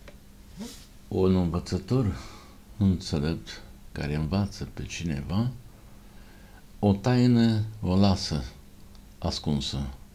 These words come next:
chiar dacă învață toate, ceva încă nu-l învață. În înțelepciunea dumnezeiască sunt lucruri care au fost tainici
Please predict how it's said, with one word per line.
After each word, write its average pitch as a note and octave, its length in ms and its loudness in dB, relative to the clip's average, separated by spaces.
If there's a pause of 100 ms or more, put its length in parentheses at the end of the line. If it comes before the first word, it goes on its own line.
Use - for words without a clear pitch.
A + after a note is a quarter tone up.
(280)
chiar E2+ 240 -2
dacă C#2+ 380 -4
învață D2 520 -6
toate, E2+ 400 -6
ceva B1+ 260 -6
încă G1+ 180 -8
nu-l G#1 340 -6
învață. - 340 -12 (1900)
În E2+ 140 2
înțelepciunea G2+ 760 6
dumnezeiască B2+ 560 4
sunt G#2+ 260 0
lucruri A2+ 360 2
care A2 400 4 (160)
au F#2+ 80 -2
fost G#2+ 340 0
tainici D2 500 0